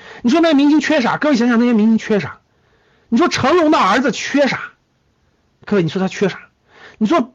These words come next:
这么多明星他缺啥？要钱钱不缺，对吧？要名有名，要钱有钱。他为啥，他为啥过日子就堕落到吸毒去？你知道为啥？他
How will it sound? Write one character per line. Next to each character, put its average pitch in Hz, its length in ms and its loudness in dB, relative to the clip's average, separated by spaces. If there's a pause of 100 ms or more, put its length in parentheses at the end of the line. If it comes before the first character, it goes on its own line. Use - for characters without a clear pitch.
这 339 220 -2
么 226 60 2
多 269 100 2
明 226 240 2
星 262 160 -4
他 240 80 -2
缺 226 180 -2
啥？ 131 140 -8
要 233 400 -2 (1120)
钱 269 440 -2
钱 220 340 -2
不 220 100 -2
缺， 139 320 -6 (160)
对 214 100 -2
吧？ 180 200 0
要 311 240 2
名 196 240 2
有 190 160 2
名， 160 200 0
要 247 200 2
钱 196 240 -2
有 160 100 0
钱。 143 220 -12 (880)
他 339 160 -2
为 381 140 4
啥， 214 180 0
他 - 280 -4
为 392 200 2
啥 226 180 0
过 269 240 -2
日 226 260 2
子 190 220 -8
就 214 140 -2
堕 262 420 -2
落 226 140 2
到 196 140 2
吸 233 280 0
毒 135 200 -8
去？ 156 120 -8
你 156 60 -4
知 151 80 -2
道 160 60 0
为 156 120 0
啥？ 104 200 -12 (1000)
他 - 80 -2